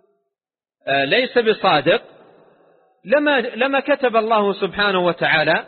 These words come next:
له هذا التمكين ولختم على قلبه كما في الآية التي مرت، فإن يشاء الله يختم على قلبك. وأيضا في الآية الأخرى قال:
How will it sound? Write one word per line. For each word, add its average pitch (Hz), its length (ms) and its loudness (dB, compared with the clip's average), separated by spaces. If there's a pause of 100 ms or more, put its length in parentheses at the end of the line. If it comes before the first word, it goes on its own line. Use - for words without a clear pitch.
(460)
له 269 440 2
هذا 254 80 0
التمكين 247 580 -2
ولختم 214 580 0
على 233 240 0
قلبه 233 400 -2
كما 165 260 -2
في 165 80 -6
الآية 202 260 0
التي 208 280 -2
مرت، 240 360 0 (600)
فإن 156 160 -2
يشاء 214 340 0
الله 196 240 -2
يختم 190 460 -2 (1080)
على 175 240 0
قلبك. 175 680 -2 (2000)
وأيضا 160 720 0 (440)
في 175 120 -8
الآية 208 300 0
الأخرى 214 460 0
قال: 175 500 0